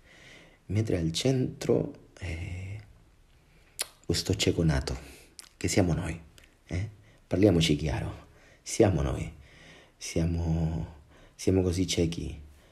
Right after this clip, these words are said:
alcuni. Il Signore ha permesso questo periodo per, eh, donarci un po' di luce, eh? Per uscire dalla nostra cecità, eh?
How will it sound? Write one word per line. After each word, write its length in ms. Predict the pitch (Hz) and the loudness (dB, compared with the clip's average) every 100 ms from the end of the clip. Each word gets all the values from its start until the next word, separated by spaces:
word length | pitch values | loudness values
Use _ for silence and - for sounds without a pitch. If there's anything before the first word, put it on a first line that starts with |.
| _ | _
alcuni. 640 | - 73 82 78 67 - - - - _ - | -6 -6 -2 -2 -2 -6 -12 -18 -20 _ -4
Il 80 | |
Signore 260 | 80 95 95 | 0 4 4
ha 20 | |
permesso 460 | 85 90 92 - 82 | 4 2 2 0 2
questo 320 | 80 - 82 | 2 2 0
periodo 480 | 85 90 92 82 - - - - _ | 2 0 0 -4 -6 -16 -20 -20 _
per, 220 | - 82 | 0 2
eh, 380 | 82 82 78 73 | 4 4 4 0
donarci 1000 | 73 82 92 98 - - 92 87 85 82 - | -2 2 2 2 -2 -2 0 2 0 -2 -4
un 260 | - 90 - | -6 -6 4
po' 120 | 104 | 6
di 120 | 98 | 8
luce, 420 | 95 85 - 80 - - - - | 6 4 0 -4 -10 -20 -20 -8
eh? 220 | 92 90 - - - - _ | -6 -6 -10 -20 -20 -20 _
Per 160 | - 87 | -4 -2
uscire 480 | 80 - - 80 76 | 0 2 4 4 2
dalla 200 | 78 76 | -2 0
nostra 520 | 82 82 - 85 78 | 0 -2 -2 -2 -2
cecità, 680 | - - 87 - 101 - - - _ _ _ | -2 0 0 2 0 -2 -12 -20 _ _ _
eh? 220 | 87 - | -6 -6